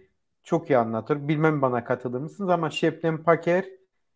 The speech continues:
Türk, e, Türkiye'nin bu yarışmadaki bence en iyi şarkısı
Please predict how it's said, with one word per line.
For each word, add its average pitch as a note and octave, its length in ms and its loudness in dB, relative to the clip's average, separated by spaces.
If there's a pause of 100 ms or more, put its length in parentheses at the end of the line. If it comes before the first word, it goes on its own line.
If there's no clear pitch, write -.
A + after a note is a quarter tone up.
(880)
Türk, G3 460 -4
e, B2+ 840 0
Türkiye'nin D3+ 680 0
bu D3+ 120 -8
yarışmadaki C3+ 840 0
bence E3 580 0
en F3+ 180 0
iyi D#3+ 440 -2 (880)
şarkısı A#2+ 840 2